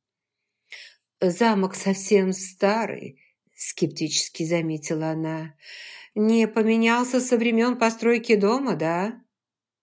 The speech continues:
Она подняла голову, глядя на белоснежный фасад,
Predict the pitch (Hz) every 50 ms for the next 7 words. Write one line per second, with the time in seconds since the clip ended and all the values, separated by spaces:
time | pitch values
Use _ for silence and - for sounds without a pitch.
0 | _ _ _ _ _ - 180 165 160 156 147 - 160 147 156 151 143 143 139 139
1 | - 156 170 190 196 190 196 202 196 190 180 185 190 190 190 185 196 196 190 190
2 | - - - - - 190 185 190 185 185 185 185 - - - 170 180 185 185 185
3 | - 175 175 175 - 170 175 - - - 170 175 175 175 -